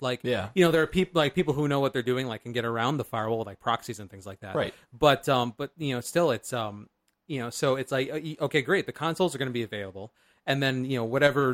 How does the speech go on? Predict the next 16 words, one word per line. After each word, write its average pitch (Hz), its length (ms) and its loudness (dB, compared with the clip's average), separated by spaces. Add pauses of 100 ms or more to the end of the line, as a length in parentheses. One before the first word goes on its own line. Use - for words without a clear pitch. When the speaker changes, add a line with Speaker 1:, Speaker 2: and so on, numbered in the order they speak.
Speaker 1:
disc-based 143 540 -2
games 131 540 -4
manage, 123 320 -2
that 123 140 0
manage 117 240 -4
to 120 60 -6
get 120 140 -2
into 113 100 -4
the 110 100 -8
country 117 280 -4
are - 20 -2
gonna 110 100 -4
be 107 80 -10
playable, 104 420 -10
but, 123 180 -4
like, 110 260 -6